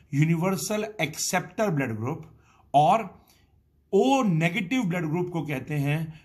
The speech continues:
यूनिवर्सल डोनर ब्लड ग्रुप। जो ओ नेगेटिव ब्लड ग्रुप होता है, इसमें कोई एंटीजन नहीं होता और एबी पॉजिटिव ब्लड ग्रुप के अंदर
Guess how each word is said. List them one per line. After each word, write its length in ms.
यूनिवर्सल 760
डोनर 400
ब्लड 300
ग्रुप। 180
जो 300
ओ 160
नेगेटिव 440
ब्लड 280
ग्रुप 200
होता 240
है, 400
इसमें 420
कोई 440
एंटीजन 540
नहीं 220
होता 600
और 500
एबी 320
पॉजिटिव 600
ब्लड 260
ग्रुप 260
के 60
अंदर 560